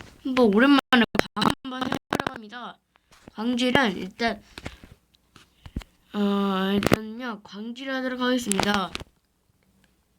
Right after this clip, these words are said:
뭐, 다이아 캐기 시합 같은 거 아닙니다. 어, 있다.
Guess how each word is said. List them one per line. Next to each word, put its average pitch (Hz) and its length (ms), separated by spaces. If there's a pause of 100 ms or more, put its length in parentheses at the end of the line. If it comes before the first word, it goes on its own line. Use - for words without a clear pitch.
(720)
뭐, 226 240
다이아 240 420
캐기 262 280
시합 277 300
같은 269 320
거 208 80
아닙니다. 202 580 (1800)
어, 202 40
있다. 208 340